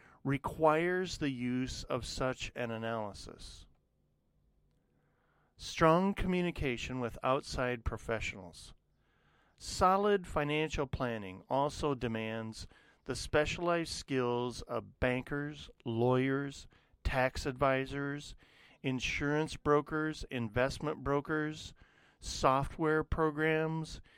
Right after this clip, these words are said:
and other operational and procedural consultants. The controller or accountant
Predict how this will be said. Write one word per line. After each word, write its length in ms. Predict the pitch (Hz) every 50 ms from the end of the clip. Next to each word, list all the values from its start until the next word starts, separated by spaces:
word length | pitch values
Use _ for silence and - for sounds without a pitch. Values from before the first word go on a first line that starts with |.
| - - - - - -
and 140 | 143 139 143
other 320 | 160 160 156 165 160 156 -
operational 800 | - 135 139 139 - 156 139 135 135 135 131 - 143 135 131 131
and 80 | 127
procedural 800 | - - 120 110 - - 135 131 131 120 120 120 123 120 120 117
consultants. 960 | - 131 113 107 107 - - 131 120 123 - 101 90 - - - - - - - _ _ _ _ _ _ _ _ _ _ _ _ _ _ _ _ _ _ _ _
The 120 | - 156 143
controller 840 | - 175 160 156 - - - 180 175 175 180 196 202 208 208 -
or 260 | - 156 143 135 131
accountant 800 | 123 - - - - 151 143 - 117 - - 104 98 107 - -